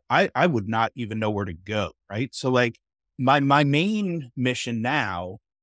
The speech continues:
is at least to bring awareness to this stuff, right? Like, I still am not a financial planner, don't know all the ins and outs and details,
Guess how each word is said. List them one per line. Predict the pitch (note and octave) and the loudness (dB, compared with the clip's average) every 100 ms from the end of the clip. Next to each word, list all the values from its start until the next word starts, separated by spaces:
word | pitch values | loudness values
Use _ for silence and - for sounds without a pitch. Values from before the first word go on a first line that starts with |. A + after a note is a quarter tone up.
| _ _ _ | _ _ _
is | C3+ A2+ | -4 -2
at | B2+ | -2
least | C3 G3 - | 0 0 0
to | D3 | 0
bring | C#3+ C3 | 2 2
awareness | G2+ G2+ B2 G#2 F2 - | 0 0 0 0 -4 -10
to | - | -14
this | - - | -18 -14
stuff, | - - - _ | -14 -14 -20 _
right? | F2 A#2+ G#2 | -2 0 2
Like, | G#2+ G2 - | 0 0 0
I | C#3 E3+ B2+ | 2 2 -2
still | - - D#3+ D#3 D3+ | -6 0 4 4 4
am | A#2 G#2+ | 2 4
not | D#3 | 4
a | E3 | 4
financial | B2+ A#2+ B2 - | 0 0 -2 -4
planner, | A2+ A#2+ A#2 A#2 | -4 -2 0 -2
don't | A2+ C3+ D3+ | 0 0 2
know | D#3+ C#3+ | 4 4
all | C#3 | 4
the | C3+ | 4
ins | C3 B2 | 2 2
and | A#2+ | 2
outs | A#2+ - | 0 -4
and | G#2+ | -6
details, | F#3+ - A#2 A2 A2 | -4 0 0 2 0